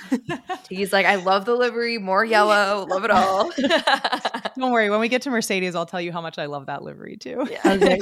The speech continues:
Speaker 3: cool. Um, one more thing to say about Ferrari is that the, again, every car is launching a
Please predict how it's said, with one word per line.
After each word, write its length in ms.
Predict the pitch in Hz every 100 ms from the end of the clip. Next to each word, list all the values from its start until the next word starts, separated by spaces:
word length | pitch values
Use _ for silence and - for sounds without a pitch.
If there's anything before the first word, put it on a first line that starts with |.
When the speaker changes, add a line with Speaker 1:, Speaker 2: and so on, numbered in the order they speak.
| 196
Speaker 3:
cool. 300 | 220 196 180 - - - -
Um, 360 | 226 220 202 220
one 160 | 233 240
more 100 | 269
thing 160 | 277
to 60 | 254
say 120 | 208
about 240 | 190 202
Ferrari 480 | 208 180 180 180 190
is 440 | 208 214 208 196 -
that 360 | 202 190 - -
the, 340 | 214 196 185
again, 400 | 208 214 185 180 -
every 260 | 220 247
car 220 | - 233 208
is 100 | 190
launching 360 | 185 185 190 180
a 200 | 175